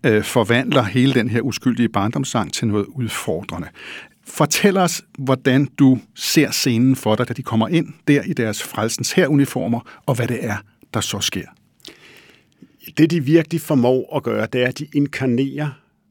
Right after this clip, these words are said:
Speaker 2: barnlig uskyld, når de kommer ind på scenen i deres numre. Det har dels et nummer, hvor de kommer ind som Frelsens Hær-piger, og med nedslåede blikke, og, øh, ser meget fromme ud, og med salmebøger.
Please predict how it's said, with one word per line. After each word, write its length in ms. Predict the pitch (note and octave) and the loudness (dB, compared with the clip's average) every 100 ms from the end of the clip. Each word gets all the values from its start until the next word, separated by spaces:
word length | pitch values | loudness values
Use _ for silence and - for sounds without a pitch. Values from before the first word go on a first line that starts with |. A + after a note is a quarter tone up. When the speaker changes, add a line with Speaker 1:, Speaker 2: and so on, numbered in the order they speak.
| _ | _
Speaker 2:
barnlig 380 | A2 G#2 A2+ A#2+ B2 | -4 -2 -6 -6 -6
uskyld, 400 | A#2+ - B2+ - | -8 -6 -8 -8
når 200 | G#2+ G#2+ | -8 -8
de 140 | - B2 | -8 -10
kommer 220 | B2 A#2 | -6 -4
ind 140 | B2+ - - | -4 -6 -8
på 100 | B2+ | -8
scenen 380 | A2 G#2 A2 A#2+ | -4 -4 -4 -6
i 40 | |
deres 300 | A2 G#2 G2+ | -8 -8 -6
numre. 340 | G2 F2+ F2+ F#2 _ _ _ _ - | -6 -6 -8 -10 _ _ _ _ 0
Det 220 | C3+ A#2 | 0 2
har 80 | A2+ | 0
dels 260 | A#2+ F3 - | -2 -2 -2
et 100 | B2+ | 0
nummer, 220 | B2 B2+ | 2 2
hvor 160 | A2 A2 | -2 -4
de 100 | G#2+ | -4
kommer 240 | A2+ G#2+ | -6 -4
ind 220 | B2 B2 - | -4 -6 -8
som 320 | - F#2+ E2 - | -8 -8 -8 -12
Frelsens 460 | - G2+ - G2+ | -8 -6 -6 -4
Hær-piger, 580 | B2 C3+ - D#3 D3 D3 - _ _ - | -2 -2 -6 -4 -2 -2 -6 _ _ -10
og 140 | G2 | -4
med 80 | F#2 | -2
nedslåede 600 | F#2+ B2 C#3 C#3 A#2+ A#2 | 0 0 0 0 0 0
blikke, 580 | - G#2+ A2 A#2 C#3+ A2+ _ | -2 -2 -2 -2 -4 -4 _
og, 280 | G2 F#2+ F#2 - _ _ _ _ _ _ - | -2 0 -2 -10 _ _ _ _ _ _ -12
øh, 260 | G2+ F#2+ F#2 | -6 -6 -4
ser 200 | - G2 | -2 0
meget 400 | F#2+ G#2 C3 B2+ - | 2 2 2 0 -8
fromme 460 | - F#2+ G#2 C3+ B2+ | -10 -2 0 0 0
ud, 220 | B2 A#2+ | -4 -4
og 140 | G#2 | -6
med 60 | G2+ | -6
salmebøger. 640 | - G#2 B2+ C3+ A#2 G#2 | -2 0 0 -2 -2 -2